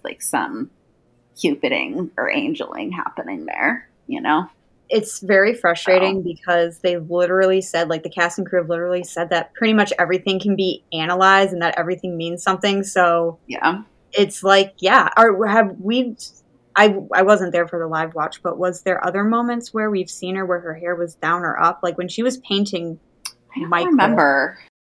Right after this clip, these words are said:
Speaker 2: I'm gonna look
Speaker 1: But
Speaker 2: it
Speaker 1: I'll
Speaker 2: up.
Speaker 1: keep an eye out for that scene.
Speaker 2: I wanna say her hair was down for that, but it doesn't really make sense to be painting outside with your hair down. So,
Speaker 1: <laughs>
Speaker 2: um,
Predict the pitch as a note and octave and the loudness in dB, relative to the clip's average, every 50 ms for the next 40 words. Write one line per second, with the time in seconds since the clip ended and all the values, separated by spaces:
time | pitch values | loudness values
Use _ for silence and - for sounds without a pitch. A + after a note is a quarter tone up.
0 | _ _ _ _ - G#3+ G#3+ A3 G3 G#3 G3+ G#3 A3+ A3+ D4 E4 - A4 G#4+ - | _ _ _ _ -6 -4 0 4 6 10 10 10 10 10 6 4 4 4 2 4
1 | - D#3+ D#3+ D#3+ D#3+ C#3+ B2+ G#2+ A2+ - - - - F3+ D#3 C#3 B2+ C3 D3+ D3+ | 8 8 8 10 10 10 10 10 10 8 4 0 2 2 4 4 4 2 4 6
2 | D#3+ D3+ A2+ - - - E3+ C#3+ C3 C3+ C3 D3 E3+ E3+ - - G#3 A#3 D4 G#4 | 6 6 6 4 0 0 2 0 0 0 -2 -4 -4 -2 4 4 6 8 8 6
3 | A4+ G4+ - F#4+ E4 B3+ A#3+ A3+ A#3 A#3 A3+ A3+ G#3+ G3+ G3 - - F3+ E3 F3 | 6 6 6 8 8 8 8 8 8 6 8 6 6 2 0 0 0 2 2 2
4 | F#3 F#3+ G3+ A3 G#3+ - - B3+ C4 B3+ C4+ C4+ C4+ C4+ C4+ C#4 C#4 C#4 _ _ | 0 0 0 0 -2 -2 0 2 4 6 8 10 10 10 8 6 4 -2 _ _
5 | _ _ _ - G#3 F#3+ F#3 F#3 F3+ - - _ _ _ - G3+ G3 - A#3+ A#3 | _ _ _ 4 6 8 10 8 8 6 0 _ _ _ -4 -2 2 2 4 4
6 | B3 A#3+ A#3 G#3+ G#3 G3+ F#3+ G3 - G3 F#3 F3+ - F#3+ F#3 F#3 - G3 F#3 F3 | 4 2 4 4 4 4 2 0 -2 -4 -4 -4 -4 -4 -4 -4 -2 -4 -4 -4
7 | - E3+ E3+ D#3+ D#3+ - - E3 D#3+ D#3 D#3 E3 D#3+ - D3+ D#3+ E3 D#3 D#3+ D#3+ | -4 -2 -2 -2 -4 -2 0 0 0 0 -2 -6 -8 -8 -10 -10 -8 -6 -4 -4
8 | D#3 D3+ D3 D3 C#3+ D3 C#3+ D3 D3+ D#3+ E3+ - - - D3+ - - C#3+ F#3 G#3+ | -4 -6 -6 -8 -6 -6 -6 -6 -8 -10 -14 -14 -12 -10 -8 -8 -6 -6 -6 -8
9 | A3 _ - - - - - C#4 - - F#3 F3 F3 E3+ E3+ E3+ E3 E3 F3 | -8 _ -16 -20 -12 -6 -6 -6 -4 -2 -2 -2 -2 -2 -4 -6 -8 -10 -12